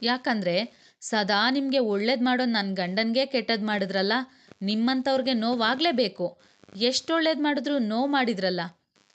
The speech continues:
ಛೀ, ನೀವ್ ಮನುಷ್ಯರೇ ಅಲ್ಲ." ಎಂದಾಕೆ ನೋವಿನಿಂದ ನರಳಿದ್ಲು. "ಬೇಡ ಕಿರಣ, ನಾಲ್ಗೆ ಉದ್ದ ಮಾಡಿದ್ಯಾ. ನಿನ್ನಂಥವಳ ಜೊತೆಗ್ ಮಾತಿಗ್ ನಿಂತ್ರೆ ನನ್ನ ಮಕ್ಕಳಿಗೆ ತಡವಾಗೋದು.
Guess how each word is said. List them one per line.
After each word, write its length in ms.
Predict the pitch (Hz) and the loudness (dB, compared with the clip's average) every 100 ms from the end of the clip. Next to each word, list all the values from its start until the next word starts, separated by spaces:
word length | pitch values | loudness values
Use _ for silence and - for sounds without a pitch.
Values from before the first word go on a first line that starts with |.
| _ - | _ -8
ಛೀ, 200 | - 339 - _ 196 | -2 -2 -4 _ -6
ನೀವ್ 280 | 190 202 190 | -4 -2 -2
ಮನುಷ್ಯರೇ 600 | 185 208 240 - 233 240 | -2 -2 0 0 2 2
ಅಲ್ಲ." 240 | 190 185 165 - _ _ _ - | 0 -2 -6 -10 _ _ _ -8
ಎಂದಾಕೆ 580 | 185 185 180 196 214 196 | -6 -4 -2 -4 -4 -4
ನೋವಿನಿಂದ 640 | 185 190 202 196 180 180 196 | -2 -4 -4 -4 -6 -6 -4
ನರಳಿದ್ಲು. 760 | 185 180 185 160 165 - _ _ _ _ _ - | -4 -4 -6 -8 -12 -16 _ _ _ _ _ -2
"ಬೇಡ 240 | 202 220 226 | 0 2 0
ಕಿರಣ, 280 | 226 214 214 220 220 - | -2 0 0 0 -4 -6
ನಾಲ್ಗೆ 420 | 190 196 208 220 | -2 -2 -2 -2
ಉದ್ದ 340 | 214 185 170 226 | -4 -6 -2 -2
ಮಾಡಿದ್ಯಾ. 520 | 220 208 208 180 196 - _ _ _ - | 0 0 -2 -2 -4 -6 _ _ _ -8
ನಿನ್ನಂಥವಳ 600 | 185 202 226 226 226 220 | -4 -2 -2 0 0 0
ಜೊತೆಗ್ 300 | 208 208 220 | -2 -2 -2
ಮಾತಿಗ್ 400 | 202 190 202 226 | -2 -2 -2 -2
ನಿಂತ್ರೆ 460 | 220 208 247 220 - | -2 -2 -2 -2 -4
ನನ್ನ 320 | 202 185 208 | -6 -4 -2
ಮಕ್ಕಳಿಗೆ 480 | 226 226 220 208 233 | -2 -2 -4 -2 -2
ತಡವಾಗೋದು. 680 | 233 196 196 196 190 185 | -2 0 0 0 -2 -6